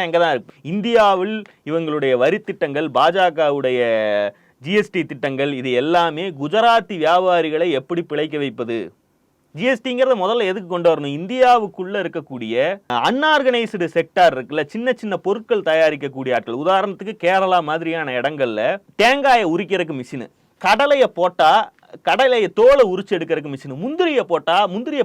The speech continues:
பாலிஷ் பண்ணி எடுக்கிறதுக்கு மிஷின், இது மாதிரி சின்ன சின்ன மிஷின்கள். இந்த மிஷின்களை எல்லாம் தயாரிப்பவர்களில் சிறுபான்மையினர் அதிகமாக இருக்கிறார்கள். இவர்களிடம் வந்து கணக்கில் வராத பணம் வந்து இவங்களுடைய தொழிலுக்கு இதா இருக்கு.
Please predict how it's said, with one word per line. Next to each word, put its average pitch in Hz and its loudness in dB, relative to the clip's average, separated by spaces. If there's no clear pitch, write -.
பாலிஷ் 220 0
பண்ணி 180 -6
எடுக்கிறதுக்கு 151 -6
மிஷின், 143 -14
இது 160 -6
மாதிரி 196 -4
சின்ன 196 -12
சின்ன 160 -12
மிஷின்கள். 139 -10
இந்த 240 -2
மிஷின்களை 254 -4
எல்லாம் 190 -4
தயாரிப்பவர்களில் 190 0
சிறுபான்மையினர் 190 -4
அதிகமாக 156 -2
இருக்கிறார்கள். 104 -6
இவர்களிடம் 226 4
வந்து 180 -4
கணக்கில் 269 0
வராத 226 6
பணம் 190 -2
வந்து 165 0
இவங்களுடைய 147 -4
தொழிலுக்கு 226 -2
இதா 160 6
இருக்கு. 117 -4